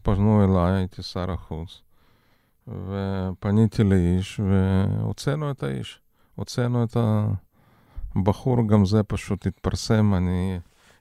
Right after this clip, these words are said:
יש הרבה דברים שלא התפרסמו, מה שלא התפרסם אני לא אדבר, אבל זה עוד אחד הדוגמאות.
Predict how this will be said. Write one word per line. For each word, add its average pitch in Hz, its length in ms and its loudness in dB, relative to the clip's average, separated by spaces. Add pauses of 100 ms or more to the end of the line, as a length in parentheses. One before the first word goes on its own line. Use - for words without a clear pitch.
יש 101 220 -8
הרבה 98 260 -2
דברים 98 380 0
שלא 95 380 -6
התפרסמו, 104 640 -12
מה 104 180 -10
שלא 98 320 -12
התפרסם 92 560 -10
אני 90 180 -6
לא 92 180 -8
אדבר, 90 400 -6 (640)
אבל 120 260 -6
זה 120 120 -8
עוד 117 260 -4
אחד 104 300 -4
הדוגמאות. 90 680 -8